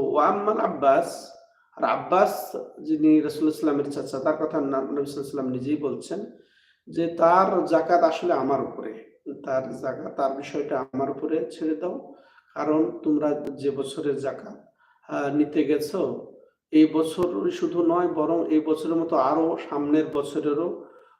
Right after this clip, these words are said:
ও, জাকাত আমার কাছে, অর্থাৎ রাসূলুল্লাহ সাল্লাল্লাহু আলাইহি ওয়াসাল্লাম তার কাছ থেকে দুই বছরের জাকাত অগ্রিম নিয়ে রেখেছেন, ঋণ হিসেবে নিয়ে রেখেছেন।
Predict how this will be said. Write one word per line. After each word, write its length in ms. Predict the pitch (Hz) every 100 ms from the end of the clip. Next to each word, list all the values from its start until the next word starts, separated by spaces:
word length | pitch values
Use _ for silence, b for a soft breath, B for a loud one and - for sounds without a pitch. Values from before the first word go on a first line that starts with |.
| -
ও, 180 | 151 143
জাকাত 540 | 135 131 - 139 -
আমার 280 | 139 139 -
কাছে, 340 | - - -
অর্থাৎ 360 | 165 - - 143 147
রাসূলুল্লাহ 380 | 147 151 143 139
সাল্লাল্লাহু 220 | 139 131
আলাইহি 140 | 123 120
ওয়াসাল্লাম 260 | 135 139 139
তার 240 | 139 -
কাছ 300 | - - -
থেকে 480 | - - 165 - B B B B B
দুই 160 | 170 147
বছরের 420 | 143 - 143 139
জাকাত 440 | 131 123 147 147
অগ্রিম 480 | 147 139 131 139 151
নিয়ে 320 | 151 147 147
রেখেছেন, 680 | 139 - 131 - - - - - _ _ _ _ _ _
ঋণ 180 | 151 156
হিসেবে 460 | 139 - 135 143 151
নিয়ে 220 | 160 139
রেখেছেন। 520 | - - - - -